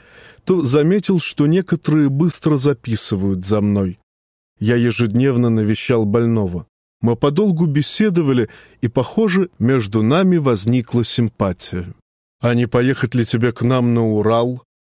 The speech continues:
Сразу стал бы заведующим хирургическим отделением, квартиру дадим, а со временем и машину приобретешь», предлагал он при каждом посещении, но я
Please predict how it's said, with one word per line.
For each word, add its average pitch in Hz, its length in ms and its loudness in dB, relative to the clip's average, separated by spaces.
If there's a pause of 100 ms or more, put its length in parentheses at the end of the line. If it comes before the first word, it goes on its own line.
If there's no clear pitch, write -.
Сразу 135 440 2
стал 151 320 0
бы 139 160 0
заведующим 131 760 0
хирургическим 120 920 -2
отделением, 117 800 0 (280)
квартиру 127 720 0
дадим, 135 500 0 (280)
а 107 100 -2
со 110 200 0
временем 117 440 0
и 117 160 -4
машину 120 540 0
приобретешь», 135 840 -2 (380)
предлагал 107 600 0
он 143 220 0 (280)
при 113 140 0
каждом 107 400 -2
посещении, 95 800 -2 (260)
но 98 140 -2
я 147 300 0